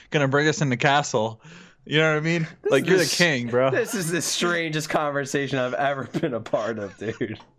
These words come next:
Speaker 2: This is the strangest thing I've ever freaking heard in my life. Like, we're
Speaker 1: One
Speaker 2: gonna
Speaker 1: more
Speaker 2: get
Speaker 1: thing.
Speaker 2: <laughs> Go ahead.
Speaker 1: The drawbridge to your community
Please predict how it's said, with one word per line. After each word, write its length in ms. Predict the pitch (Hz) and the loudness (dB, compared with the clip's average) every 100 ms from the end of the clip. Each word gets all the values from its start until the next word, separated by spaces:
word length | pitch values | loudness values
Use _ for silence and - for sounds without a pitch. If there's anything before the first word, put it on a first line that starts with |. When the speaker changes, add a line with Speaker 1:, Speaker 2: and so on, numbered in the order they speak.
| 196 220 202 - | -14 -12 -10 -4
Speaker 2:
This 160 | 190 | -4
is 60 | 165 | -2
the 100 | 151 | -4
strangest 460 | - 151 147 139 143 | -4 -4 -2 -4 -4
thing 80 | |
I've 140 | 131 120 | -4 -2
ever 260 | 123 123 | -4 -4
freaking 360 | 120 123 117 117 | -4 -6 -4 -2
heard 240 | 113 113 | -2 -2
in 60 | 110 | -2
my 100 | 104 | -4
life. 600 | 98 98 98 101 107 - _ _ _ - - - - - - - - | -4 -4 -4 -4 -6 -12 _ _ _ -20 -20 -20 -18 -18 -20 -20 -6
Like, 200 | 143 - | -6 2
we're 100 | 165 | 4
Speaker 1:
One 100 | 180 | 6
Speaker 2:
gonna 60 | 175 | 6
Speaker 1:
more 120 | 151 | 4
Speaker 2:
get 40 | |
Speaker 1:
thing. 260 | 143 113 98 | 4 2 0
Speaker 2:
<laughs> 1300 | - - - 359 254 440 440 - - 165 - _ - | -2 -2 -2 -4 -4 -2 -4 -6 -8 -8 -8 _ -6
Go 140 | - 101 | -2 -2
ahead. 240 | 90 127 - - - - - - - - | -2 -6 -14 -18 -16 -18 -20 -20 -20 -4
Speaker 1:
The 100 | 139 | -2
drawbridge 960 | 110 123 160 175 156 139 117 107 - - _ - - | 0 2 4 4 4 2 2 0 -4 -8 _ -20 -18
to 460 | - 143 135 123 - - - - - - | -8 -4 -2 -4 -8 -18 -16 -16 -16 -4
your 160 | 127 135 | 0 0
community 680 | - 147 175 175 120 95 | 2 4 4 4 2 0